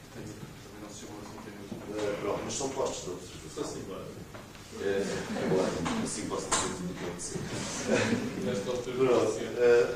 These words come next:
Speaker 2: depois, em relação aos desenhos lá de baixo, não vou dizer muita coisa, porque acho que o meu texto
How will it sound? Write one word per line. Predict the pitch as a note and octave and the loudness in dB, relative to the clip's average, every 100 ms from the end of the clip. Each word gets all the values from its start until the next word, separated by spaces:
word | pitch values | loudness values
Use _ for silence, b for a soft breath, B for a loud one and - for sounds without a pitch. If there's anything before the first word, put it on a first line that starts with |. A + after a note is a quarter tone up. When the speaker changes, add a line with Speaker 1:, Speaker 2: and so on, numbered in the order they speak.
| - | -4
Speaker 2:
depois, | - C3 A#2+ | 0 4 4
em | D3 | 4
relação | C#3+ C#3+ C3+ C3 B2+ | 4 4 4 4 4
aos | A#2+ | 2
desenhos | A2+ A2+ G2+ | 0 -2 2
lá | G#2+ | 2
de | G2+ | 4
baixo, | G2 G2 - | 2 2 0
não | F#2+ | -2
vou | F#2 | -4
dizer | F#2 E2+ | -4 -4
muita | F2 F2 - | -2 -2 -4
coisa, | - - F2+ - | -4 -4 -4 -8
porque | - F#2+ | -6 -4
acho | - | -2
que | - | -4
o | F2 | -4
meu | F2 E2+ | -4 -4
texto | F#2 F2+ - | -2 -2 -2